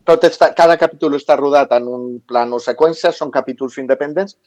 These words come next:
amb la premissa aquesta unificadora de que, bueno, de que la societat, societat ha col·lapsat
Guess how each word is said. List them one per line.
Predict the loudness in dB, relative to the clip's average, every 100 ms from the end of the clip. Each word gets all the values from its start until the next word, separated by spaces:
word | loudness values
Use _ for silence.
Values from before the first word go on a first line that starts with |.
| _ -4
amb | 0 0
la | 0
premissa | 0 -2 -4 -4
aquesta | -2 -2 0 -2
unificadora | -2 -10 -2 0 2 2 2
de | 0
que, | -2
bueno, | -4 -6 -6
de |
que | -4
la | -6
societat, | -6 -12 -12 -12 -12 _ _
societat | -8 -6 -2 -2 -4 _ _
ha | -8
col·lapsat | -4 -6 -4 -8